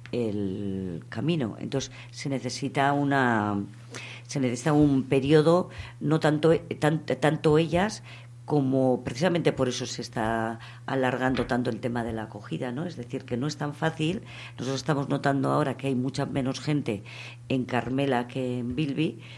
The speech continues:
porque se ha relajado la, la frontera. No se puede mantener una frontera sine die,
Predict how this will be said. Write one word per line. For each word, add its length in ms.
porque 240
se 120
ha 40
relajado 520
la, 460
la 400
frontera. 640
No 120
se 120
puede 240
mantener 320
una 120
frontera 560
sine 400
die, 460